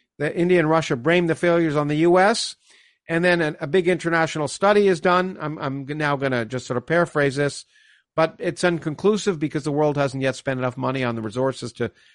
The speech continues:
to say what the answer is. And, and eventually, Russia and, and, and India say, "Well, we'll shoot down planes that continue to do this." 'Cause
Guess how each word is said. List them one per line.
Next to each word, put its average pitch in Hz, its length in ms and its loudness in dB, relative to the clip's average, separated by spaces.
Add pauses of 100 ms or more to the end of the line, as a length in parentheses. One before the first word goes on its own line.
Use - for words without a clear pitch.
(140)
to 123 100 -6
say 170 200 2
what 165 140 2
the 156 120 0
answer 156 320 0
is. 156 260 0 (340)
And, 160 400 2 (360)
and 160 140 0
eventually, 180 720 4 (340)
Russia 165 540 2
and, 156 220 -2
and, 147 240 -4
and 151 260 -4
India 160 300 -2
say, 156 160 0
"Well, 151 260 0
we'll 160 200 0
shoot 190 220 -2
down 139 280 -2
planes 107 480 -6
that 113 180 -10
continue 123 400 -8
to 117 120 -8
do 160 120 -2
this." 131 160 -4
'Cause - 180 -6